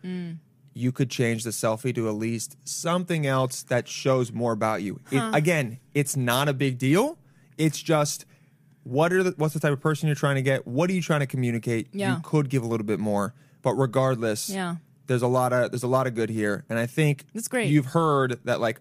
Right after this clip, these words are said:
Speaker 2: "Oh, here are a couple things I could switch up a tiny bit." I mean, this is a banging end photo.
Speaker 1: That's great.
Speaker 2: Yeah, so you're
Speaker 1: Maybe
Speaker 2: definitely,
Speaker 1: it could be higher up.
Speaker 2: you're definitely
Speaker 1: Like, by,
Speaker 2: hitting
Speaker 1: like,
Speaker 2: it with
Speaker 1: the
Speaker 2: the
Speaker 1: third
Speaker 2: bang.
Speaker 1: one.
Speaker 2: Yeah, you're right.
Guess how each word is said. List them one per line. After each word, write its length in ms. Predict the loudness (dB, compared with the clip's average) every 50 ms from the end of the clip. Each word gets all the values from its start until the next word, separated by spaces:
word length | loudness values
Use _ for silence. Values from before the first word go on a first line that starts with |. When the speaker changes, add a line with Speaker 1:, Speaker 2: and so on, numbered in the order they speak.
| _ 0
Speaker 2:
"Oh, 180 | 2 2 2
here 260 | 0 0 0 2 2 2
are 40 | 0
a 40 | 0
couple 300 | -2 -2 -4 -2 -2 -4
things 320 | -4 -4 -4 -4 -2 -2
I 100 | -2 -2
could 300 | -2 -2 -2 -4 -4 -4 -8 -16 -20 -20 -20 _ _ _ _
switch 320 | -8 -4 -2 -2 0 0
up 60 | -2
a 40 | -4
tiny 280 | -6 -6 -4 -4 -4 -2
bit." 180 | -4 -4 -6 -4 -2
I 60 | 0
mean, 180 | 2 2 2 2
this 160 | 2 0 0
is 60 | 2 2
a 100 | 0 0
banging 640 | 0 -4 -2 -2 0 0 0 0 0 -2 -2 -4
end 260 | -4 -6 -6 -8 -8
photo. 380 | -6 -6 -6 -6 -6 -8 -14 -14 _
Speaker 1:
That's 140 | -10 -8 -8 -6
great. 200 | -6 -4 -2 0
Speaker 2:
Yeah, 160 | 0 0 -2
so 120 | -4 -6 -2
you're 120 | 0 2
Speaker 1:
Maybe 100 | 2 4 2
Speaker 2:
definitely, 260 | 2 2 0 0 0
Speaker 1:
it 40 | -2
could 40 | -2
be 20 |
higher 300 | -4 -6 -4 -4 -4 -4
up. 180 | -6 -6 -8 -6 -6
Speaker 2:
you're 80 | -4
definitely 320 | 0 2 2 4 4 4 4
Speaker 1:
Like, 60 | 4
by, 40 | 4
Speaker 2:
hitting 80 | 4 4
Speaker 1:
like, 60 | 2
Speaker 2:
it 40 | 0
with 80 | 0 -2
Speaker 1:
the 40 | -2
Speaker 2:
the 40 | 0
Speaker 1:
third 140 | 2 2 2
Speaker 2:
bang. 80 | 0 -2
Speaker 1:
one. 240 | -4 -6 -8 -10 -12 -12 _
Speaker 2:
Yeah, 300 | -4 0 2 2 2 2 0
you're 160 | -2 -4 -4
right. 260 | -4 -4 -4 -6 -8